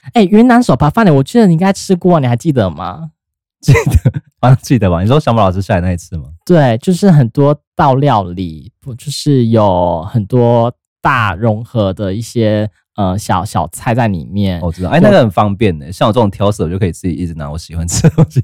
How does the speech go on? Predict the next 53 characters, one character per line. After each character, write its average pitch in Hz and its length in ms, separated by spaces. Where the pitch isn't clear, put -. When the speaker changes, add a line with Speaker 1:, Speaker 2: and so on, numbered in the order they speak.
Speaker 2:
吃 - 140
就 - 80
对。 208 100
Speaker 1:
没 147 240
错， - 240
Speaker 2:
<laughs> 165 380
Speaker 1:
没 120 160
错， 127 640
就 185 100
是 208 360
要 175 140
戴 175 180
手 104 160
套 123 120
就 135 120
把 113 140
它 123 80
吃。 120 300
所 185 160
以 175 60
长 156 240
街 175 200
宴 180 280
呢， 131 160
就 143 100
是 170 220
它 170 140
有 135 100
时 117 80
候 131 80
会 147 60
认 131 240
桌， 104 480
Speaker 2:
嗯。 95 120
Speaker 1:
大 165 100
概 147 420
五 107 240
到 143 320
六 139 280
个 101 180
人， 98 180
或 131 120
者 123 40
说 120 140
七 - 200
八 123 180
个 110 160
人 82 240
就 113 160
认 107 180
这 104 160
一 92 160
桌， 82 560